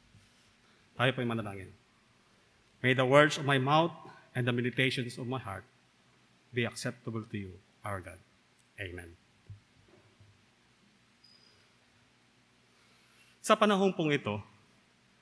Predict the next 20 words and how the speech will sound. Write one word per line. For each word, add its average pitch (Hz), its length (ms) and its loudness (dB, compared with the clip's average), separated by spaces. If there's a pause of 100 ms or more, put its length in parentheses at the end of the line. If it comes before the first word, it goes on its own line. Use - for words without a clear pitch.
(160)
marami 151 320 2
pong 139 480 -4 (240)
nababalisa 127 720 0 (1040)
dahil 156 320 4
po 156 160 -4
sa 156 80 2
hindi 143 240 0
matapos-tapos 135 1120 -2
na 120 80 -10
kaso 113 240 -6
ng 104 160 -4 (320)
covid. 107 240 -6 (1400)
Maraming 160 320 8
kumpanya 143 640 4 (1200)
at 135 80 4
iba 135 80 -2
pang 156 240 0 (240)
establishmento 131 800 -2 (800)
ang 131 240 2
nagsara. 127 560 2